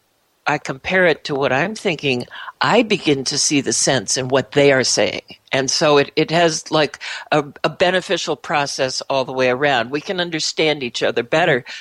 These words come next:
because we've all had a chance to process through what we need to process through, to work through whatever our emotional, instinctive responses were and come out and weigh those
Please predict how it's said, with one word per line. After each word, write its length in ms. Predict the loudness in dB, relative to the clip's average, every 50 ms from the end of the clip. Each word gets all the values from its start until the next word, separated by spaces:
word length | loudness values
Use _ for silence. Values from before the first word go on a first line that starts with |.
| -10 _
because 400 | -4 -4 -2 -2 -2 -2 -2 0
we've 160 | -2 -2 0
all 300 | 2 4 4 4 4 4
had 120 | 2 0 -2
a 40 | -2
chance 420 | -4 -2 0 0 0 0 -2 -4
to 100 | -10 -10 -12
process 720 | -10 -4 -2 -2 -2 -2 -2 0 0 0 0 0 -2 -4
through 360 | -4 -2 2 4 6 6 4
what 200 | 4 2 0 0
we 100 | 0 0
need 180 | 0 0 -2 -2
to 60 | -4
process 460 | -2 -2 0 0 0 0 0 0 2
through, 220 | 4 6 6 6 6 2 -4 -6 -6 -2
to 200 | 2 2 4 4
work 300 | 4 4 2 2 2 0
through 340 | -2 4 6 6 6 6 4 -2 -6 -6 0
whatever 360 | 2 4 4 4 4 4 4
our 400 | 4 4 4 4 4 2 0 -2 _ -4
emotional, 600 | -2 0 0 0 0 0 -2 -4 -2 0 0 0
instinctive 560 | 0 -2 -4 -2 -2 -2 -2 -2 -4 -4 0
responses 640 | 0 0 0 0 0 0 0 0 0 -2 -4 -4 -2
were 340 | 0 2 4 6 6 6 4 4
and 340 | 2 2 2 0 -2 -4 -4
come 200 | -4 -2 -2 0
out 260 | 0 0 0 0 -2 -2 -2
and 320 | -2 -2 -2 -6 -8 -2
weigh 200 | 2 2 4 4
those 300 | 4 4 2 2 2 -2